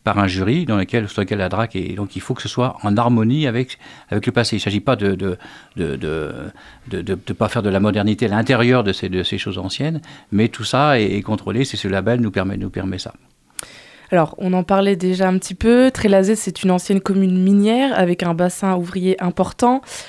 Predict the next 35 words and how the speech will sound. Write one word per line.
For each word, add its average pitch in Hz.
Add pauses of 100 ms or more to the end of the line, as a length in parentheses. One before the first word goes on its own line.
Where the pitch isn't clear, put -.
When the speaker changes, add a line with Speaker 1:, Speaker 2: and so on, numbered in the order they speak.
(120)
Speaker 2:
notamment 185
avec 170
cette 175
activité 180
ardoisière 180 (360)
qui -
avait 165 (160)
une 180
très -
grande 175
place. 233 (640)
Euh, 170 (600)
j'aimerais 202
juste 233
revenir, 233
euh, 170 (120)
encore 190
un, 175
un 175
dernier 196
point 240
sur 220
la 175
réhabilitation. 185
Euh, 165
est-ce 196
que, 254
enfin, - (340)
outre 254
le 175
bâtiment, 226
euh, 165 (140)
donc 156
la 156
manufacture, 190